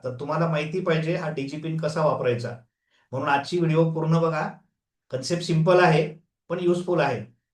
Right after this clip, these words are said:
आणि DigiPin द्वारे आपण आपलं एखादं लोकेशन कशा पद्धतीने शोधू शकतो ते आपण आजच्या व्हिडिओमध्ये बघूयात. आजची व्हिडिओ नक्कीच,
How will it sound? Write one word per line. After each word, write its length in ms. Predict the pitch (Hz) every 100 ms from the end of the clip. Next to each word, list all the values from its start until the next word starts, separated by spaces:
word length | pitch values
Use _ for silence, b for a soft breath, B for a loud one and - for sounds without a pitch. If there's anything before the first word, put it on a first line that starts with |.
| _
आणि 160 | - 139
DigiPin 560 | 139 143 165 180 185 180
द्वारे 340 | 151 139 120
आपण 240 | 120 120
आपलं 260 | 151 143 156
एखादं 300 | 143 156 156
लोकेशन 580 | 143 135 160 160 165 165
कशा 260 | 151 156
पद्धतीने 460 | 156 151 147 147 165
शोधू 280 | - 165 175
शकतो 600 | 175 139 143 160 165 _ -
ते 60 |
आपण 180 | 120 143
आजच्या 280 | 139 - 147
व्हिडिओमध्ये 420 | 135 135 131 147
बघूयात. 320 | 160 147 104 104 _ _ _ _ -
आजची 260 | 120 120 156
व्हिडिओ 380 | 143 143 147
नक्कीच, 420 | 143 131 165 160